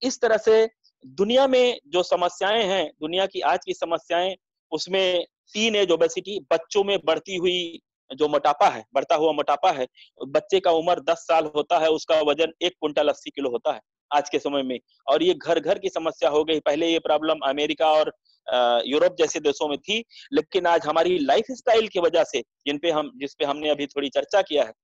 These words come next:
उनकी वजह से आज मोटापा हमारे देश में भी, बच्चों का मोटापा बढ़ रहा है। दूसरी समस्या है anxiety और depression की समस्या। हमारे पास, अ, अश्वगंधा जैसा, अ, एक plant उपलब्ध है।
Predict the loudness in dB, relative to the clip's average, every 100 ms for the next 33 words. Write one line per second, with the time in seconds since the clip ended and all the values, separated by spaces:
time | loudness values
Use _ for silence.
0 | _ _ _ -6 0 2 2 2 0 2
1 | 2 2 0 _ _ -4 0 0 0 -2
2 | 0 0 0 -2 -2 -6 -6 -4 -4 -2
3 | -2 -2 -2 0 0 0 -2 -6 -12 _
4 | _ _ _ _ _ _ _ -6 -2 0
5 | 0 2 0 2 2 2 0 _ _ _
6 | _ _ -4 2 2 4 2 0 0 -4
7 | -2 -2 -4 -6 -6 -6 -4 -6 -6 _
8 | _ _ -2 0 2 4 2 0 -8 _
9 | _ _ _ -8 -4 -4 0 2 2 2
10 | 2 2 2 2 2 2 0 -6 -4 -4
11 | -6 -10 _ _ _ _ _ _ _ _
12 | _ _ _ _ _ -6 -6 0 2 2
13 | -2 -2 0 0 2 -2